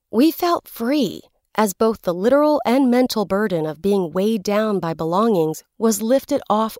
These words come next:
all of us. The home hunting process took longer than we expected, and one month of planned temporary housing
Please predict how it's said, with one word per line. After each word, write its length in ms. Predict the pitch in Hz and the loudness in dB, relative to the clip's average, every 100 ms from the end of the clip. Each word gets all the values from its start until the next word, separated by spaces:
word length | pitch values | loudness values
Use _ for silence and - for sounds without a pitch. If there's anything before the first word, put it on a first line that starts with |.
| - | -4
all 220 | 196 214 | -2 -4
of 80 | 165 | -6
us. 440 | - - - - _ _ _ _ | -8 -8 -8 -10 _ _ _ _
The 140 | 233 | 2
home 280 | 220 339 349 | 4 6 6
hunting 380 | 247 220 196 185 | 4 2 2 0
process 540 | - 156 147 160 156 | 0 -2 -2 -4 -4
took 280 | - 339 - | -6 -8 -2
longer 400 | 262 247 254 240 | 0 2 2 2
than 140 | 185 | 4
we 100 | 170 | 4
expected, 640 | 160 - - 139 - 80 - _ - | 2 0 -4 -4 -6 -10 -10 _ 0
and 260 | 190 175 | 2 2
one 260 | 170 202 233 | 4 4 4
month 300 | 240 240 - | 2 2 -2
of 140 | 233 | -6
planned 380 | - 226 226 226 | -2 0 2 0
temporary 480 | - 233 233 226 226 | 0 -2 0 0 0
housing 480 | 214 214 226 233 | 0 0 2 2